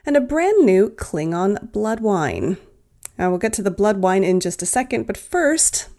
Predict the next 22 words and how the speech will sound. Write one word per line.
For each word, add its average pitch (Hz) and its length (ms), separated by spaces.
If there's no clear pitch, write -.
let's 359 220
talk 151 260
Sauvignon 170 580
Blanc. - 380
Star 403 180
Trek 392 240
Wine 269 360
says 254 300
that 240 180
the 247 80
U 254 200
F 302 180
P 247 160
Sauvignon 214 580
Blanc 269 360
is 240 180
made 233 200
from 247 280
North 302 320
Coast 226 380
California 196 720
grapes, - 580